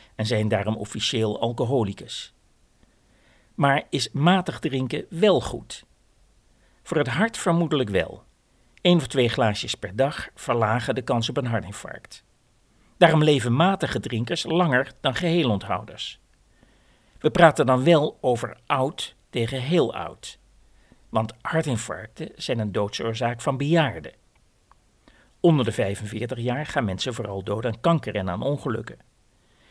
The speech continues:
En alcohol is zowel een oorzaak van ongelukken als van kanker. Met name het risico op borstkanker neemt al toe als je levenslang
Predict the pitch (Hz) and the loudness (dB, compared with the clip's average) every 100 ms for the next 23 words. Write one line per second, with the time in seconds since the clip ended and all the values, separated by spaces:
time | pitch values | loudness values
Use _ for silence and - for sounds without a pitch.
0 | _ - 123 - 185 185 104 107 135 - | _ -4 -2 4 2 2 0 0 -2 -6
1 | - - 147 156 185 - 113 113 117 117 | -8 -4 0 2 2 0 -4 -2 -4 0
2 | 117 - 104 - 175 170 113 101 - 160 | 0 -2 -8 -2 -2 0 -2 -4 -6 -10
3 | - - 165 - 85 165 143 117 - - | -8 -4 -4 -4 -4 -2 -4 -4 -12 -18
4 | _ _ _ _ _ _ _ _ _ _ | _ _ _ _ _ _ _ _ _ _
5 | _ - 131 180 202 135 143 143 123 110 | _ 0 4 6 6 2 0 -4 2 2
6 | 95 95 185 - - 165 160 170 170 - | 2 2 2 0 -2 -2 -2 -8 -10 -16
7 | - - 151 110 95 - 170 180 - _ | -10 -2 0 0 -2 0 0 0 -8 _
8 | _ _ - 135 - 110 135 156 156 143 | _ _ 0 0 0 2 2 2 0 -2
9 | 127 123 | -2 -4